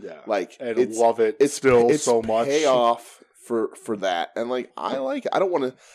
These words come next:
Speaker 2: I don't wanna see you redo an entire match,
Speaker 1: No.
Speaker 2: but I like the little tribute spots, do that sort of stuff. And, you know, for the people who don't know, it's copying a get an A. And for the people who know, you're like, "Oh, well, I know what's gonna happen
Speaker 1: Yeah,
Speaker 2: here."
Speaker 1: it's like a little wink,
Speaker 2: Right,
Speaker 1: you know?
Speaker 2: you know, or you could, you could do it and twist it a little bit. They did
Speaker 1: Sure.
Speaker 2: that a little bit too, like, you know, and it works.
Speaker 1: Like, you know, look at,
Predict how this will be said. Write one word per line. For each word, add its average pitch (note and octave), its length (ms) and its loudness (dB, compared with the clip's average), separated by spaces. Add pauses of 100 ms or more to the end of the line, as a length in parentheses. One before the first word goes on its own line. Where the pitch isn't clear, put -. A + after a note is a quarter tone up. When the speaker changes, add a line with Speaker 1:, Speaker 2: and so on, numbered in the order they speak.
Speaker 2:
I - 60 -10
don't G#3+ 100 2
wanna F3+ 120 -2
see D#3 160 -10
you B2+ 100 -4
redo A2+ 380 0
an G#2 80 0
entire G2+ 400 -6
match, G2+ 680 -4 (120)
Speaker 1:
No. - 160 -14
Speaker 2:
but - 80 -8
I B3 80 -2
like D4+ 200 -6
the E4 60 -10
little C#4+ 160 -6
tribute C4+ 400 -6
spots, G#3+ 420 -4
do A3+ 180 -6
that A#3 180 -2
sort A3 160 -8
of G#3+ 80 -14
stuff. A3+ 320 -6
And, - 140 -4 (280)
you E3 80 -4
know, E3+ 120 6
for E3 120 -6
the E3+ 60 -2
people F3+ 280 -4
who F#3 120 -4
don't C#3 280 0
know, B2 360 2 (180)
it's B2 240 -2
copying C#3+ 400 -2
a B2 80 2
get B2+ 300 0
an G#2 80 -4
A. G2 260 -4 (240)
And D3 100 -4
for D#3+ 120 -6
the E3+ 80 0
people F#3 320 -4
who B3 180 -2
know, C#3+ 160 4
you're D#3 140 0
like, D#3+ 180 -2
"Oh, F#3+ 160 4
well, A#2 160 4
I D#3+ 80 2
know E3+ 120 0
what's A#2+ 140 -2
gonna G#2+ 140 -6
happen G#2+ 280 -4
Speaker 1:
Yeah, - 40 -6
Speaker 2:
here." G#3+ 220 2
Speaker 1:
it's G#3 100 -2
like C3 100 -4
a B2+ 60 -4
little B2+ 240 0
wink, C3+ 420 -2
Speaker 2:
Right, F3 200 0
Speaker 1:
you A#2+ 60 -2
know? A#2 120 -2
Speaker 2:
you A#2+ 60 0
know, B2+ 160 2
or G#3 180 2
you A3+ 60 -2
could, - 180 -8
you E3 120 -8
could D#3 180 -8
do D3 160 6
it - 20 0
and C#3+ 120 -6
twist C#3+ 300 -2
it C3 80 4
a B2 40 4
little A#2+ 180 2
bit. C3 200 2
They C3+ 100 -2
did C3 160 -6
Speaker 1:
Sure. D3 80 0
Speaker 2:
that B2 100 4
a B2 60 2
little A2+ 140 -4
bit G#2+ 140 -4
too, E3 240 -2
like, A#2+ 280 -2
you B2 80 -2
know, B2 360 -2
and E3 120 -12
it G#3+ 160 -14
works. - 320 -4
Speaker 1:
Like, F#3 200 2
you G3 100 -2
know, C3 180 2
look C3+ 260 -2
at, C#3 160 -2